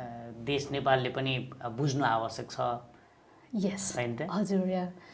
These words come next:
Speaker 2: त्यसको
Speaker 1: जुन
Speaker 2: लागि खेलाडी उत्पादन गर्नु पर्यो।
Speaker 1: अँ।
Speaker 2: अ, हामी
Speaker 1: इन्भाइरोमेन्ट
Speaker 2: भनौँ न
Speaker 1: दिनु पर्यो, खेलाडी खेल्ने प्लेटफर्महरू बनाइदिनु पर्यो,
Speaker 2: या।
Speaker 1: प्रतिस्पर्धा गर्ने, होइन?
Speaker 2: हजुर।
Speaker 1: पक्कै पनि यो चाहिँ मौखिक रूपमा भन्दा नीतिगत रूपमा त्यस्ता कार्यक्रमहरू सरकारले ल्याइदियो भने चाहिँ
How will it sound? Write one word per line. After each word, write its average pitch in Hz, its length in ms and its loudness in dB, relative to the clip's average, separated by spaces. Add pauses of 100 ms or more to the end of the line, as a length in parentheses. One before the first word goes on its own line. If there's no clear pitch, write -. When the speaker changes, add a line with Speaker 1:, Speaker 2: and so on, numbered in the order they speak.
(320)
Speaker 2:
त्यसको 262 180 8
Speaker 1:
जुन 285 80 12
Speaker 2:
लागि 240 280 12
खेलाडी 233 420 12
उत्पादन 214 560 12
गर्नु 185 240 8
पर्यो। 185 600 6
Speaker 1:
अँ। 117 480 -4
Speaker 2:
अ, 170 280 -2
हामी 208 400 10
Speaker 1:
इन्भाइरोमेन्ट 214 600 12
Speaker 2:
भनौँ 170 80 12
न 170 40 12
Speaker 1:
दिनु 151 140 10
पर्यो, 139 500 4 (120)
खेलाडी 175 320 12
खेल्ने 208 420 12
प्लेटफर्महरू 185 680 12
बनाइदिनु 147 480 6
पर्यो, 113 240 6
Speaker 2:
या। 92 140 8
Speaker 1:
प्रतिस्पर्धा 123 600 2
गर्ने, 117 260 0
होइन? 139 420 -4
Speaker 2:
हजुर। 180 140 -2
Speaker 1:
पक्कै 185 200 12
पनि 143 260 8 (240)
यो 202 80 12
चाहिँ 196 240 12
मौखिक 196 380 12
रूपमा 165 220 8
भन्दा 135 280 6
नीतिगत 165 520 8
रूपमा 139 220 2
त्यस्ता 131 280 -2
कार्यक्रमहरू 117 640 2
सरकारले 113 500 -2
ल्याइदियो 113 340 -2
भने 101 200 -8
चाहिँ 131 220 -8